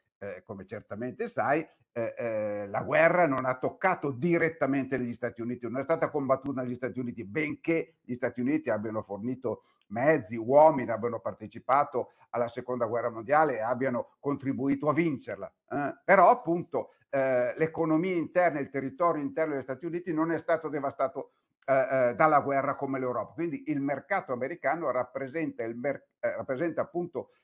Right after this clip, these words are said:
eh, il mercato più importante, eh, eh, il mercato più promettente, eh, per accogliere i prodotti italiani. E allora, eh, c'è l'iniziativa di questo signore che vedi nella fotografia, che è un signore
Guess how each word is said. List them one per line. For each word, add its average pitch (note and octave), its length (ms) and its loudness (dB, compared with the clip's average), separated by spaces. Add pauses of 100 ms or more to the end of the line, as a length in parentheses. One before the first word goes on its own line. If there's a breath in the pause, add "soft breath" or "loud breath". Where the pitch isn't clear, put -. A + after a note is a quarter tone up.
eh, C3 280 0
il D3 100 -4
mercato D#3+ 400 2
più A#3 180 -4
importante, F3+ 840 0
eh, D#3+ 320 0
eh, B2+ 220 -2
il C3+ 60 -4
mercato E3 460 -2
più F#3+ 220 -6
promettente, F#3+ 960 -2 (240)
eh, C#3 180 -2
per E3+ 200 2
accogliere E3+ 560 0
i D#3 40 -2
prodotti B2 380 -4
italiani. F#2+ 420 -12 (500)
E A3+ 120 2
allora, D4 500 8 (160)
eh, D3+ 720 8
c'è A#3+ 180 4
l'iniziativa E3+ 600 -2
di C#3 100 -2
questo C#3+ 300 -6
signore B3 720 -2
che D#3+ 160 -4
vedi C#3+ 340 -2
nella A2+ 240 -6
fotografia, A3+ 640 -4
che D#3 100 -6
è B2 40 -4
un G#2 80 -8
signore C3+ 580 -4